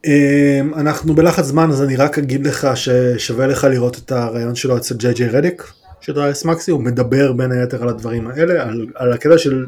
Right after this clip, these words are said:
אמרו לו שברגע שהכדור מגיע אליו, הוא לא צריך לחפש אף אחד, אלא לדחוף, ועל זה שהוא התחיל את העונה שעברה בעצם, סליחה, לפני שתי עונות, הוא התחיל בעצם בתפקיד של בן סימונס, ואז אמרו לו, "אה, אתה עכשיו צריך להתרגל לשחק בלי הכדור",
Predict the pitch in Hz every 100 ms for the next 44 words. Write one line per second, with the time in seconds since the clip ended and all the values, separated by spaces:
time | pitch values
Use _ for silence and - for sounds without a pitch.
0 | - 123 123 143 156 147 123 131 131 117
1 | 127 131 123 123 123 131 135 123 123 123
2 | - - 120 - - - 143 123 123 117
3 | - _ - - - - 127 123 - 180
4 | - 123 131 120 147 147 170 147 143 127
5 | - - 180 180 156 131 139 143 147 123
6 | 143 139 135 131 156 147 147 _ - 127
7 | - 143 139 127 123 131 123 - 151 123
8 | - - _ _ _ _ _ _ - -
9 | 131 127 127 - - 120 - 160 156 143
10 | 139 156 143 131 123 120 - - 156 131
11 | 127 120 135 117 160 165 165 160 - -
12 | - _ _ - _ - 113 131 135 143
13 | 131 143 143 139 156 143 117 127 - 139
14 | 143 139 139 123 127 120 139 135 120 127
15 | - 117 156 165 156 165 165